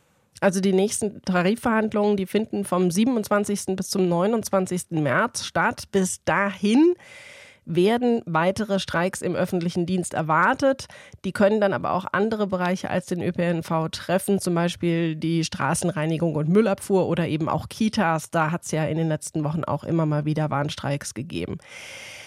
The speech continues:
Sollte es dann in dieser dritten Verhandlungsrunde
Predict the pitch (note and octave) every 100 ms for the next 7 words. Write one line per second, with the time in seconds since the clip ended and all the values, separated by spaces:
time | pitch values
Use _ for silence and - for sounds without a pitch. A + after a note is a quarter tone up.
0 | - - F#3 F#3 G3 D4 G#3 - A#3 -
1 | F#3 G3 G#3 F#3+ F#3+ F#3+ G3 E3+ E3+ G3+
2 | - G#3 G3+ F#3 F3+ F#3+ F#3+ F#3 F3+ F3
3 | F3 F3 F3